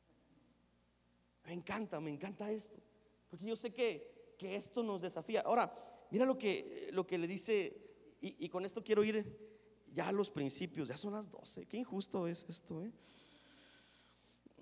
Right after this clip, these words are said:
Am, fíjate lo que le dice a, a Pedro Jesús cuando terminan esta plática. Le dice: "Dichoso tú, Simón,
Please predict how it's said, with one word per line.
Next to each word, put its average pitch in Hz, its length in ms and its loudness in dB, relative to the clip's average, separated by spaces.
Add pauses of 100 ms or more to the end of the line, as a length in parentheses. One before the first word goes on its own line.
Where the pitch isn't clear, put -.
(100)
Am, 175 400 6 (840)
fíjate 196 240 6
lo 190 100 8
que 147 60 4
le 165 80 8
dice 165 640 4
a, 120 400 6 (880)
a - 200 -4
Pedro 139 420 4 (360)
Jesús - 500 -4 (320)
cuando 127 200 2
terminan 131 320 0
esta 127 180 -4
plática. 113 340 -4
Le 139 80 0
dice: 156 280 0 (320)
"Dichoso 240 460 4
tú, 277 180 2
Simón, 240 640 6